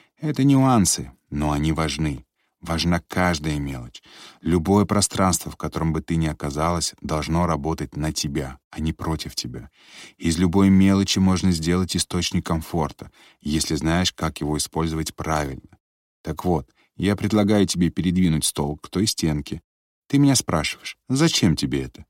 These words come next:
Ради чего ты это делаешь? Ведь это не твой кабинет и не твой стол». А я в ответ: «Я получаю удовольствие, когда у меня есть возможность изменить пространство».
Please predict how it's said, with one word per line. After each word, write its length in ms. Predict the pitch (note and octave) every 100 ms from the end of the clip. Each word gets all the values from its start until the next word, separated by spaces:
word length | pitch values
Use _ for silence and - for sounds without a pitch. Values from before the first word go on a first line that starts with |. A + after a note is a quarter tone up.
| _ _ -
Ради 220 | D#3+ D#3
чего 320 | - D#3 B2
ты 120 | E2+
это 180 | C#2+ -
делаешь? 540 | C#2+ C#2+ C2+ B1 - _ _ _ _
Ведь 160 | G2 -
это 160 | A#2+
не 140 | C3+ D3
твой 240 | B2+ E2
кабинет 520 | D2+ C#2+ C#2+ B1+ - _ _ -
и 80 | C#3
не 120 | C#3+
твой 220 | C#3+ A2+
стол». 360 | D#2 - B1+ B1 _ _ _ _ _ -
А 100 | C2
я 220 | C2 D#2+
в 20 |
ответ: 400 | G#2+ - C#2+ B1+ _ _ _ -
«Я 220 | C2+ C2+
получаю 440 | - G#2 - D#2+
удовольствие, 560 | D#2 G#2+ C#3 F#2+ - F#2+
когда 320 | F#2 G#2 G#2
у 20 |
меня 140 | G2+ G2+
есть 160 | F#2+
возможность 460 | F2 F#2 G2 B2+ C3
изменить 440 | - F2 E2+ F2+ -
пространство». 680 | - - - F2+ F2 -